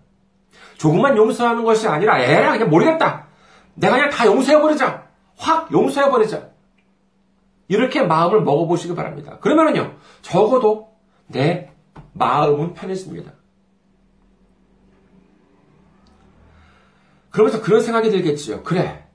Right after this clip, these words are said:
그 사람이 참 나한테 미운 짓, 나쁜 짓, 얄미운 짓도 많이 했지만 나는 그럼 다른 사람 앞에서 어떨까? 그래, 나도 남들한테 미운 짓도 해왔고 나쁜 짓, 얄미운 짓도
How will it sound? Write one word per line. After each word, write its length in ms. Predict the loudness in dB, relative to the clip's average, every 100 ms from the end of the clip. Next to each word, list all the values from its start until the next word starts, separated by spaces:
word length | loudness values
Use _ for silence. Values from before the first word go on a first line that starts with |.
| _ _ _ _ _
그 160 | -2 0
사람이 460 | 2 0 -2 -4 -6
참 420 | -10 -10 -6 -2
나한테 460 | -2 -4 -6 -6
미운 500 | -4 -2 -2 -2 -4
짓, 280 | -6 -8 -8 _ _
나쁜 540 | -8 -8 -8 -8 -6
짓, 320 | -2 -4 -4 -8
얄미운 640 | -2 0 0 -2 -4 -6 -6
짓도 280 | -8 -2 -2
많이 360 | -2 -4 -4
했지만 500 | -6 -10 -12 -10 -12 -18 -20 -16
나는 440 | -6 -2 0 -2 -2
그럼 320 | -2 -2 -6 -18 _
다른 360 | -6 -2 -2 -2
사람 300 | -4 -4 -6
앞에서 380 | -8 -10 -8
어떨까? 560 | -8 -8 -14 -14 -18 -20 _ _ _ _
그래, 500 | -4 -2 -2 -4 -16 _ _ _
나도 300 | -8 -6 -4
남들한테 760 | -4 -6 -8 -10 -12 -14 -16 -18 _ _ _
미운 420 | -8 -4 -2 -4
짓도 460 | -8 -14 -16 -16 _ _
해왔고 640 | -10 -8 -8 -8 -10 -10 -16 -20
나쁜 480 | -20 -20 -10 -8
짓, 240 | -8 -10 -14 _ _ -14
얄미운 560 | -10 -8 -8 -10 -12
짓도 580 | -14 -20 _ -16 -16 -18